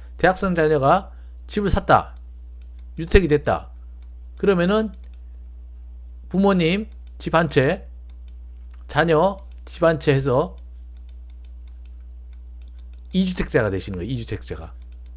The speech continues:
세대 분리가 안 되세요. 이 주택자가 되기 때문에.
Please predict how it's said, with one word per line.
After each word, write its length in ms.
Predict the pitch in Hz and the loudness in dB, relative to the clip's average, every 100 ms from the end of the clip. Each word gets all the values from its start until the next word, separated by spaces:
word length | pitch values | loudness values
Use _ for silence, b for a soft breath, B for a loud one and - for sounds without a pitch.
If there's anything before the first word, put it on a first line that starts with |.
| - - | -16 -10
세대 240 | - 196 | 2 6
분리가 200 | 175 160 | 6 6
안 120 | 104 135 | 4 4
되세요. 320 | 117 82 - - | 2 0 -8 -10
이 140 | 135 | -6
주택자가 600 | 123 110 - - 87 - - | -6 -6 -10 -10 -12 -12 -6
되기 160 | 120 | -4
때문에. 340 | 117 92 82 | -4 -4 -8